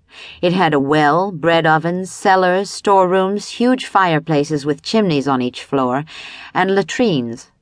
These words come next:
Vaulted underground passageways led to every part of the castle, to the open court,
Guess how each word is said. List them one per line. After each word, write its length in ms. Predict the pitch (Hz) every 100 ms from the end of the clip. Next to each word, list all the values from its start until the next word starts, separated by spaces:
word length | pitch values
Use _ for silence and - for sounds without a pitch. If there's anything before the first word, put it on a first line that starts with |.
| _ _ _
Vaulted 460 | 156 202 240 277 262
underground 540 | 247 240 185 196 185
passageways 840 | 160 196 165 143 131 139 127 127 131
led 180 | 165 160
to 80 | 185
every 260 | 208 247
part 240 | - 202 196
of 60 |
the 80 | 175
castle, 560 | - 208 180 143 123 - - - - -
to 100 | 165
the 160 | 160
open 300 | 156 160 147
court, 400 | 139 196 226 -